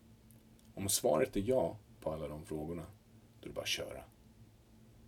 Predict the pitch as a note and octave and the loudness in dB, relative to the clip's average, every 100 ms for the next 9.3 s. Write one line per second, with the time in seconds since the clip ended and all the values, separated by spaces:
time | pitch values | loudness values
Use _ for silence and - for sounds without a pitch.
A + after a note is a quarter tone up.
0 | - - - - - - - - - - | -20 -20 -20 -20 -20 -20 -20 -20 -8 4
1 | D2+ - - F#2+ - E2+ E2 D#2 D2+ F2+ | 6 6 4 2 4 0 2 -2 -4 -2
2 | D#2 D2+ D2+ - E2 E2+ D#2 - - - | -2 -4 -10 -12 -6 -4 -4 -6 -20 -20
3 | - - - - - - E2 E2+ - - | -20 -20 -10 -2 0 0 -2 -4 -4 -2
4 | C3 B2+ - - - - - - C#4+ - | -2 -4 -8 -12 -12 -18 -14 4 6 6
5 | A#2+ - F3 G#3 - D2 E2 - - - | 6 4 4 2 0 -4 -8 -14 -20 -20
6 | - - - - - - E3+ E3 D3+ D3 | -20 -20 -16 -14 -2 0 0 -2 -2 0
7 | C#3+ E3+ E3+ C#3+ D#3 G2+ - F#2 F2 E2 | 0 0 2 2 2 0 -2 -2 -2 -2
8 | E2+ E2+ F#2+ F#2+ A2 A2+ G#2 G#2 A2 B2+ | -2 -2 -2 -4 -2 -2 0 2 2 4
9 | A2 C3 G2+ | 4 2 0